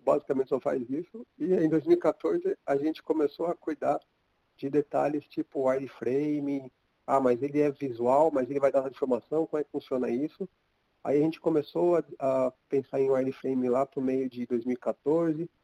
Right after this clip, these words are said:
começou a desenvolver no final de dois mil e quinze até ficar pronto pra lançar no,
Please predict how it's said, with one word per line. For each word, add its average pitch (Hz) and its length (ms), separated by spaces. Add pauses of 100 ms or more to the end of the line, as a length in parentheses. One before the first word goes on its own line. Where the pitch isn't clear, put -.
(240)
começou 131 400
a 156 40
desenvolver 139 760 (540)
no 131 80
final 135 340
de 139 60
dois 131 180
mil 127 100
e - 20
quinze 175 340
até 151 180
ficar - 240
pronto 151 600
pra 147 140
lançar 139 420
no, 143 300